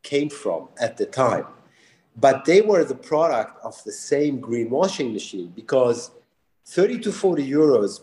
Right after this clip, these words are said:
basically, if you price carbon at that level, it allows you to kill coal,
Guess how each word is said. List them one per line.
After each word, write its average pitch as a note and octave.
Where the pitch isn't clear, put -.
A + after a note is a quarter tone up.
basically, B2+
if -
you A#2
price C#3+
carbon D3
at A2
that G2+
level, F#2+
it C#3
allows C#3+
you C3
to A#2+
kill C#3
coal, B2+